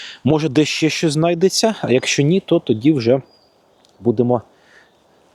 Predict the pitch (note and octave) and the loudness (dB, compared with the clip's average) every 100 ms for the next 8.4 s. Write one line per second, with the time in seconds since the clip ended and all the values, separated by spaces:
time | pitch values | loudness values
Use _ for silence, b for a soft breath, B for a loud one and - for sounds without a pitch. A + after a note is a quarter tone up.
0 | _ - A#2 G#2+ G2+ C#3+ E3+ - _ _ | _ -2 -2 -2 0 0 0 -2 _ _
1 | _ _ A#2 A#2 C#3 C3+ - C#3 C3 - | _ _ -4 0 0 0 -2 0 0 0
2 | A#2+ C3+ C#3+ - C3+ - _ B2+ G#2 G#2+ | -2 -2 -2 -4 -4 -6 _ -2 0 2
3 | G#2+ F#2+ - _ B B B A#2 F3 D#3+ | 0 -2 -8 _ B B B 0 0 0
4 | - - - - A#3 C4 G#3 E3+ F#3+ C4+ | -2 -2 0 2 0 0 0 0 0 -2
5 | C4 - A3+ - - E3+ E3 - B2 C3 | -2 0 0 0 0 2 2 -2 0 2
6 | D3+ D#3 D3+ A#2 A2 A2+ C3 B2 A#2+ A#2+ | 2 2 -2 -6 -6 -4 0 0 0 0
7 | G#2+ - - - B2+ - - - - D#3+ | 0 -4 -6 -4 -4 -6 -8 -6 -2 -2
8 | C#3 A#2+ G#2+ F2+ | -2 -2 -2 -4